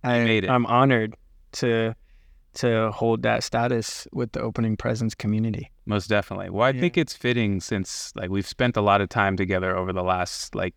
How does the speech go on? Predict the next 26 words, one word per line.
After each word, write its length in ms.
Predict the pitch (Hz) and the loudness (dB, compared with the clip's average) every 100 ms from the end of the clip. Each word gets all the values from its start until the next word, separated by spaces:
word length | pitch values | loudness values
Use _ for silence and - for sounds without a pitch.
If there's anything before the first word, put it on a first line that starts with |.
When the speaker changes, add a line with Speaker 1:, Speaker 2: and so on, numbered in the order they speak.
| _ | _
Speaker 2:
year 480 | - 95 95 98 95 | -6 0 2 0 0
or 160 | 87 92 | -4 -6
so. 440 | - 98 90 90 - _ | -2 0 0 -4 -10 _
Speaker 1:
Yeah. 320 | 151 127 127 117 | -2 0 0 -4
Speaker 2:
And 560 | - 98 95 90 90 87 _ - - - - - - - - - | -2 0 2 0 -2 -4 _ -20 -20 -20 -20 -20 -20 -20 -20 -6
I 40 | |
feel 160 | - 123 | 0 4
like 260 | 107 95 | 4 2
we 180 | 101 107 | 0 2
were 200 | 107 101 | 2 2
on 240 | 95 104 | 2 0
some 180 | 107 110 | 0 -2
shit 420 | 98 - 98 - - - | -4 0 0 0 -6 -8
before, 720 | 104 95 - 92 101 127 143 - _ - | -6 -6 -4 -2 -2 -2 -6 -14 _ -2
but 180 | 107 117 | 2 4
Speaker 1:
Mm-hmm. 80 | |
Speaker 2:
now 240 | 123 95 98 | 4 6 4
I 100 | 95 | 2
feel 300 | - 104 92 | 0 0 2
like 120 | 90 | 0
we're 140 | 90 87 | -2 -2
really 360 | 90 98 107 | 0 2 2
on 160 | 113 117 | 2 0
some 240 | - 127 | 0 -2
shit. 320 | - 151 156 - _ _ | 2 0 0 -6 _ _
Speaker 1:
Yep. 340 | 147 120 123 | 0 4 2